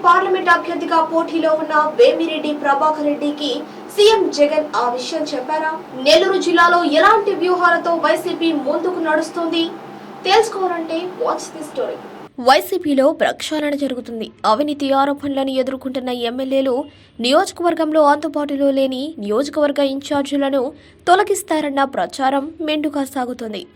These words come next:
రాష్ట్ర వ్యాప్తంగా రాష్ట్ర ముఖ్యమంత్రి వైఎస్ జగన్మోహన్ రెడ్డి ముప్పై నియోజకవర్గాల పైచిలుకు ఇన్ఛార్జీలను మార్చారు.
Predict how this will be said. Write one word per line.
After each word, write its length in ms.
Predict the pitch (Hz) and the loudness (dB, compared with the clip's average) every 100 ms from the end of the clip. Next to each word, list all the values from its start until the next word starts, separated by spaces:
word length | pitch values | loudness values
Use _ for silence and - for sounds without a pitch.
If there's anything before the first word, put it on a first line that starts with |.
| _ _ _ - | _ _ _ 2
రాష్ట్ర 380 | 269 403 - 320 | 4 4 0 -2
వ్యాప్తంగా 680 | 262 254 254 254 240 247 285 233 | 0 -2 -4 -6 -4 -4 -6 -6
రాష్ట్ర 280 | 220 233 247 | -6 -4 -8
ముఖ్యమంత్రి 460 | 247 262 254 247 | -6 -6 -4 -4
వైఎస్ 320 | 247 247 247 247 | -2 -2 -2 -6
జగన్మోహన్ 520 | 233 247 247 247 240 | -4 -6 -6 -8 -8
రెడ్డి 380 | 226 247 226 - - - _ | -6 -4 -4 -8 -20 -20 _
ముప్పై 380 | 226 285 359 339 | 0 2 0 0
నియోజకవర్గాల 840 | 285 285 208 - 285 277 285 277 | 2 0 0 -2 -2 -2 0 0
పైచిలుకు 560 | 262 254 262 277 254 269 | 2 0 -2 -4 -4 -4
ఇన్ఛార్జీలను 720 | 247 254 - 247 254 247 240 | -4 -6 -6 -6 -6 -6 -6
మార్చారు. 560 | 233 226 - 233 202 | -6 -6 -8 -4 -4